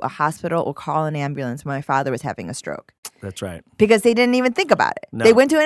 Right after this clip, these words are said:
Speaker 1: acupuncturist.
Speaker 2: <laughs>
Speaker 1: And the acupuncturist was like, "Holy shit, you have to call an <laughs> ambulance right now.
Speaker 2: Yeah.
Speaker 1: What the fuck are you doing here?"
Speaker 2: You don't think it's for you.
Speaker 1: Yeah.
Speaker 2: Mm-hmm.
Speaker 1: And, like, it sounds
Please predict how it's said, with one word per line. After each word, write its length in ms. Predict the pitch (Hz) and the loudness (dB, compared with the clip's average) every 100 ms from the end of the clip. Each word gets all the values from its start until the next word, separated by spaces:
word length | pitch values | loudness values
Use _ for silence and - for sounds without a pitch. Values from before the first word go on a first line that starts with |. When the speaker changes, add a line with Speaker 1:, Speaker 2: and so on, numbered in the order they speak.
| 320 339 | 2 0
Speaker 1:
acupuncturist. 800 | 240 170 156 - - 170 - _ - - | 0 -2 -2 -8 -10 -12 -20 _ -8 -2
Speaker 2:
<laughs> 440 | 185 165 - 214 | 0 0 0 4
Speaker 1:
And 120 | 233 254 | 6 8
the 40 | |
acupuncturist 640 | 226 254 330 339 277 269 226 | 8 8 8 6 4 4 4
was 100 | 214 | 4
like, 180 | 202 180 _ _ _ | 2 2 _ _ _
"Holy 280 | - 311 285 | 4 4 4
shit, 220 | - 196 | 0 0
you 140 | 190 | 0
have 260 | 233 233 240 | 2 4 4
to 80 | 247 | 6
call 200 | 226 202 | 6 6
an 60 | |
<laughs> 80 | 180 | 6
ambulance 380 | 208 190 277 - | 4 6 6 8
right 180 | 285 277 | 6 8
now. 460 | 339 330 311 - - | 4 4 0 0 0
Speaker 2:
Yeah. 240 | - 107 - 285 202 | 2 0 -4 -2 6
Speaker 1:
What 160 | 262 | 6
the 80 | 339 | 8
fuck 160 | 277 254 | 4 2
are 40 | |
you 140 | 247 247 | 0 2
doing 280 | 370 277 | 2 2
here?" 200 | 196 151 | 2 2
Speaker 2:
You 60 | 139 | 2
don't 160 | 147 151 | 2 2
think 140 | 151 | -2
it's 120 | 123 | -2
for 220 | - 127 117 | 0 0 0
you. 240 | 98 90 | -2 -6
Speaker 1:
Yeah. 380 | 98 294 381 262 - | 0 2 4 2 0
Speaker 2:
Mm-hmm. 300 | 107 104 107 117 _ _ _ _ - | -10 -8 -8 -10 _ _ _ _ 4
Speaker 1:
And, 300 | 233 247 247 | 6 6 6
like, 180 | 240 220 240 | 4 4 2
it 100 | 240 | 6
sounds 400 | 330 392 277 | 6 6 2